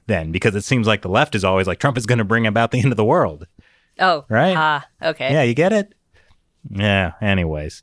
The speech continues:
Speaker 2: Uh, oh, well, I find it interesting that, like, a lot of the things that you were talking about, Mike, you know, they actually kind of originate in Chinese propaganda.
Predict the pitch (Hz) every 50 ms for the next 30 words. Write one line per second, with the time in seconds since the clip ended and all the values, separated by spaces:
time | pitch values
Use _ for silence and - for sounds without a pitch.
0 | _ _ - 208 - - - 220 214 208 - 240 - 202 208 208 208 208 214 -
1 | 269 277 269 214 175 - 190 190 - 175 - - - 160 160 156 151 147 135 110
2 | - _ _ - - _ _ _ _ - 170 175 165 175 160 151 151 156 156 165
3 | 151 147 143 - - 147 147 147 143 143 147 135 123 139 139 139 131 - 143 139
4 | 139 139 135 131 - 120 107 127 127 120 113 - - - - - - - - 202
5 | 208 156 135 139 156 156 185 247 - - 233 180 - - 170 190 190 147 139 139
6 | 139 135 147 147 160 139 139 135 127 - 135 143 131 - - 139 139 139 131 131
7 | 127 - - - - - 139 135 - - - 131 165 185 156 - - - -